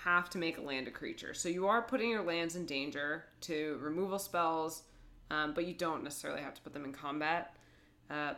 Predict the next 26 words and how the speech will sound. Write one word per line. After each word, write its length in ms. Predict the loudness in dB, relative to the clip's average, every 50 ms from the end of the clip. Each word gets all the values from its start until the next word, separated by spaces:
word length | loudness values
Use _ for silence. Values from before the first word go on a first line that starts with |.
| -8 -14 -20 -18 -10
but 220 | -2 0 0 2 2
this 140 | 0 0
is 120 | 0 -2 -2
a 40 | 0
great 240 | 2 4 4 4
way 140 | 4 4 4
for 160 | 2 2 0
Nissa 300 | -2 -2 -2 -2 -4 -6
to 220 | -8 -6 -6 -6 -6
protect 400 | -6 -8 -10 -6 -4 -4 -4 -4
herself, 380 | -8 -10 -8 -8 -10 -10 -6
right? 200 | -4 -2 -2 -4 -6 -12 -16
Five 400 | -14 -10 -4 -2 0 0 0 0
five 300 | 2 2 2 2 2 0
body 560 | 0 0 0 2 2 0 0 0 -2 -2 -2
is 240 | -2 -4 -4 -4 -4
one 140 | -6 -4 -4
of 60 | -2 -2
the 120 | -4 -6 -6 -10 -20 _ _
biggest 640 | -4 -2 0 0 0 0 -2 -2 -6 -8 -10 -14 -18 -18 -16
creatures 520 | -12 -8 -6 -6 -4 -4 -6 -6 -6 -6
we've 180 | -6 -6 -6 -6
seen 280 | -6 -6 -6 -6 -6
Nissa 260 | -6 -6 -6 -6 -6
make. 480 | -6 -4 -4 -4 -4 -6 -10 -16 -20 -20 -20 -20 -20 -20 -20 -20 -20 -20 -20 -20 -20 -20 -16 -10
Um, 320 | -8 -6 -6 -6 -6 -8